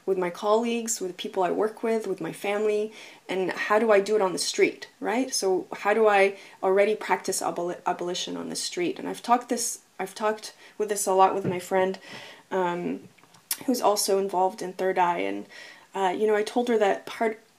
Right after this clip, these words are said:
part of my abolition practice is to be aware in public of what happens, to step in, right? And so I, you know, there was,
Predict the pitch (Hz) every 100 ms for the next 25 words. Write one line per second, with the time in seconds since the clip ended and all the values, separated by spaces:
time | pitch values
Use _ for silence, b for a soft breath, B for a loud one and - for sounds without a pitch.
0 | - 226 254 247 - 202 196 208 - 196
1 | 190 190 - 196 175 - _ _ _ -
2 | 196 - - 403 - - B B B B
3 | 196 196 - 226 190 185 - - _ _
4 | - - 240 262 - 196 190 208 214 180
5 | - - 190 185 - 277 - - - -
6 | _ - 196 190 190 190 - 269 - -
7 | - - - - 196 196 - 190 254 -
8 | - _ - 190 285 - B B B 196
9 | 208 - 208 202 196 - - 196 - 214
10 | 214 196 190 185 - -